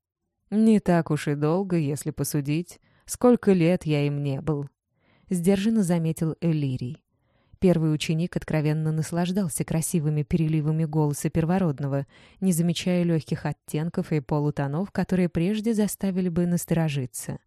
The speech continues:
Вероятно, радость от встречи была слишком велика, или Яниер, будучи полновластным хозяином в своем краю, успел отвыкнуть обращать внимание на подобные крохотные нюансы.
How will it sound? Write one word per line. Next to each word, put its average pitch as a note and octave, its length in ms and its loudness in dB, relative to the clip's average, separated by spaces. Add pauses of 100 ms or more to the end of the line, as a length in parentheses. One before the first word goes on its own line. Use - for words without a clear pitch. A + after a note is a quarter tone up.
(460)
Вероятно, G3+ 680 4
радость F#3+ 400 2
от F3 140 0
встречи - 500 -2
была F#3+ 300 2
слишком F3 500 0
велика, E3 540 -2 (180)
или B3 180 4
Яниер, G#3 640 4
будучи E3 420 0
полновластным F3 760 0
хозяином D3+ 580 -2
в - 60 -10
своем D3+ 400 0
краю, F#3 440 -2 (420)
успел G#3+ 500 2
отвыкнуть E3 560 -2
обращать D3+ 460 -2
внимание D3+ 500 -2
на F#3 100 4
подобные G3+ 640 0
крохотные F3+ 760 0
нюансы. E3 720 -2